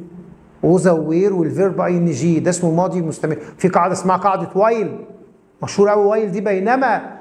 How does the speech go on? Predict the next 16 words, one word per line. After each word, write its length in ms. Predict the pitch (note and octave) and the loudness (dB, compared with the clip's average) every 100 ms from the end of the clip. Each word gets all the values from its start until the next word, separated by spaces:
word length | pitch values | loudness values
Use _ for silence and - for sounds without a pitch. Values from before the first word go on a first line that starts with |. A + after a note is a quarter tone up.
| - - | -20 -4
بيجي 200 | G3+ A3+ | -2 2
بعدها 440 | G3+ F#3 A3 A#3+ | 2 2 2 2
رجالة 680 | A3 E3+ A#3+ B3+ A#3+ G#3+ G3+ | 0 -2 0 2 2 0 -2
ماضي 260 | A#3 A3+ A#3 | -2 -2 -4
مستمر، 600 | G#3+ - F#3+ A#3+ C4+ - | -2 -2 2 2 2 0
فيقول 320 | G#3 A3+ A3+ | -4 -2 0
لك 180 | A3+ G#3+ | 0 2
إيه؟ 240 | G#3+ G#3+ - - - | 2 -2 -14 -18 -2
يلا 180 | G#3+ A#3 | 2 4
يا 40 | B3+ | 2
ابني 300 | A#3 G#3 D#3 | 0 -4 -2
عايز 180 | F#3 | -2
بعرف 240 | F#3 A#3 G3 | 2 0 0
مستواك، 440 | F#3 G3+ G#3 A3 | -6 -4 -4 -4
يقول 120 | G#3+ | -4
لك، 120 | G#3 | -6